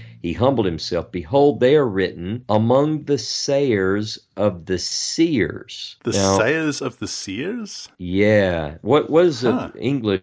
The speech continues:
Speaker 1: say? <clears throat> Some translations have a formal name,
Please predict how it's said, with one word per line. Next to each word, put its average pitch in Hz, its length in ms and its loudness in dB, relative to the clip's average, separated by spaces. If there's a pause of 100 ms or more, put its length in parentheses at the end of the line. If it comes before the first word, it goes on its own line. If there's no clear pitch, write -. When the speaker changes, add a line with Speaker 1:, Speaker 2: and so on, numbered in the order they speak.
Speaker 1:
say? 73 540 -6 (360)
<clears throat> 110 460 -6
Some 170 340 2
translations 117 1000 0
have 104 440 0 (100)
a 87 420 -2
formal 120 580 2
name, 87 640 -4